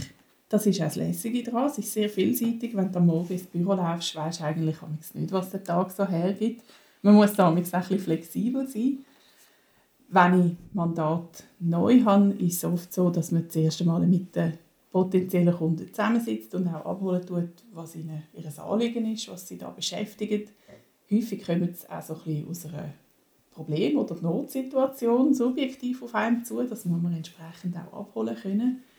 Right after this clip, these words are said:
Und dann machen wir natürlich als erstes mal unsere Formalitäten. Also man muss dann schon auch schauen, dass man keinen Interessenkonflikt hat, dass man auch, ja, Background-Check macht, wenn es zum Teil ein bisschen vom Hintergrund her,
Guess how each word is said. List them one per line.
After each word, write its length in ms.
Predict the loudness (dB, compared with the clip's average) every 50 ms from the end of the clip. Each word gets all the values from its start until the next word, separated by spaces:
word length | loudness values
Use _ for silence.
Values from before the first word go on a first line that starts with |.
| _ _ _ _ _ _ _ _ _ _ _ _ _
Und 240 | 0 0 0 2 2
dann 140 | 4 4 6
machen 260 | 4 4 4 4 4
wir 140 | 4 4 4
natürlich 500 | 2 2 2 4 4 6 4 2 2 -2 -8 _
als 200 | -2 -2 -2 -2
erstes 380 | 0 0 0 0 0 -2 -4 0 0 2
mal 240 | 4 4 2 2
unsere 300 | 2 2 0 0 0 -4
Formalitäten. 960 | -4 -2 0 0 2 2 0 0 -4 -6 -4 -2 0 0 0 0 -2 -2 0 0
Also 240 | -2 -2 -6 -10 -4
man 120 | -2 -2 -2
muss 200 | -2 -2 -8 -6
dann 120 | -2 -2 -2
schon 200 | -2 -2 -2 -2
auch 120 | 0 0
schauen, 380 | 2 2 2 0 0 0 -2 -2
dass 160 | -2 -6 -6
man 140 | -6 -8 -8
keinen 220 | -8 -8 -6 -6
Interessenkonflikt 1080 | -6 -6 -4 -2 -2 -2 -2 -6 -10 -8 -4 -2 -2 -2 0 -2 -4 -4 -4 -14 -16
hat, 200 | -16 -16 -16 -14
dass 200 | -14 -14 -10 -8
man 120 | -8 -6 -6
auch, 260 | -6 -6 -6 -6 -8 -10 -14 _ _ _ _ _ _ _ _ _ _ _ _ _ _ -16
ja, 420 | -14 -8 -2 0 0 0 0 -2 -6 _ -20 _ _ _ _ _ _ _ -12
Background-Check 840 | -10 -10 -10 -8 -6 -6 -4 -2 -2 -4 -2 -2 -4 -4 -4 -4 -2
macht, 340 | -2 -2 -2 -4 -8 -6 -2
wenn 140 | 0 0
es 140 | -2 -2 -6
zum 220 | -6 -6 -6 -4 -4
Teil 220 | -4 -4 -2 -2
ein 100 | -2 -4
bisschen 220 | -4 -4 -6 -6
vom 200 | -4 -4 -4 -4
Hintergrund 680 | 0 2 2 2 2 2 -2 -6 -4 -2 -2 -2 0 0
her, 300 | 0 0 0 0 -2